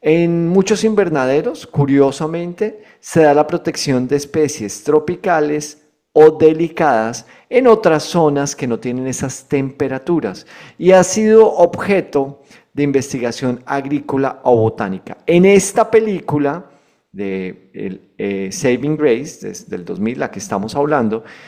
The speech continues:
precisamente el invernadero de Grace juega un papel crucial porque lo usa para cultivar cannabis y resolver problemas económicos. El impacto de los invernaderos en la economía global es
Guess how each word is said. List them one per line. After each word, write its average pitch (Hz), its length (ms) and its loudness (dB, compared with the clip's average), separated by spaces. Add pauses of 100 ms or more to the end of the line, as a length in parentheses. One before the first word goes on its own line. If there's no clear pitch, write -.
(140)
precisamente 160 1160 -2
el 190 400 6
invernadero 160 760 0
de 185 120 -2
Grace 175 680 -6 (560)
juega 156 180 2
un 160 120 -2
papel 160 400 -4
crucial 160 720 -2
porque 120 300 -10
lo 113 140 2
usa 123 400 -8
para 143 380 -4
cultivar 113 520 -4
cannabis 143 720 -6 (380)
y 220 120 6
resolver 127 640 2
problemas 135 760 -2
económicos. 120 1300 -2 (540)
El 175 160 2
impacto 190 400 4
de 233 80 10
los 226 180 4
invernaderos 151 540 2
en 196 80 -2
la 190 60 -2
economía 135 400 -4
global 147 320 2
es - 340 -10